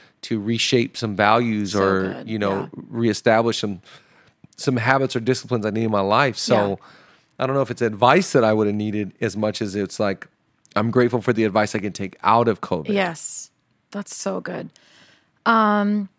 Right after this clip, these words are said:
Speaker 2: okay, this is, uh, Joey.
Speaker 1: Joey.
Speaker 2: Um,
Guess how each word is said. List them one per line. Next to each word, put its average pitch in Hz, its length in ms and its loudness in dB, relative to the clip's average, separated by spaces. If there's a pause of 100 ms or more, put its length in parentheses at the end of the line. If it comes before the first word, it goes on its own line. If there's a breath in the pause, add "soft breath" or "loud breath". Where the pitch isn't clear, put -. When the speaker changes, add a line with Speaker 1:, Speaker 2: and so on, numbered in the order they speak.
(240)
Speaker 2:
okay, 214 220 0
this 220 380 -2
is, 208 720 0
uh, 180 460 -6 (300)
Joey. 190 560 0 (320)
Speaker 1:
Joey. 156 520 4
Speaker 2:
Um, 185 560 2